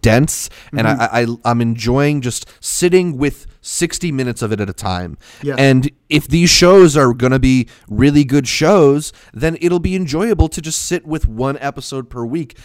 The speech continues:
Speaker 1: rather than the Netflix model, which, you know, I, I think kinda makes these sh-, these episodes blend together, and it,
Speaker 2: Mm-hmm.
Speaker 1: it, it treat, it, it makes it a little bit harder to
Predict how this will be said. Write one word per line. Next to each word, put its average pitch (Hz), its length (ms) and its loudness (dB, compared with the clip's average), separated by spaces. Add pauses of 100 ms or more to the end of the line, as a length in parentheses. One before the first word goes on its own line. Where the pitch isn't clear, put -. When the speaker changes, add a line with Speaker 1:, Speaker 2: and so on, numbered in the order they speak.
(160)
Speaker 1:
rather 127 240 -4
than 123 160 -8
the 117 80 -6
Netflix 120 500 -8
model, 110 300 -6
which, 107 240 -12 (260)
you 127 140 -10
know, 117 60 -10
I, - 240 -20 (220)
I 135 40 -8
think 151 280 -8 (340)
kinda 170 380 -4
makes 151 280 -6
these 120 220 -8
sh-, - 200 -10
these 113 340 -10
episodes 123 440 -4
blend 117 300 -6
together, 131 480 0
and 113 100 -2
it, 110 140 -6
Speaker 2:
Mm-hmm. 147 380 -6
Speaker 1:
it, 117 160 -10
it 120 60 -14
treat, 165 420 -8 (500)
it, 135 160 -20
it 131 120 -8
makes 165 280 -4
it 170 60 -2
a 165 40 0
little 151 180 -2
bit 139 120 -2
harder 135 420 -2
to 117 500 -4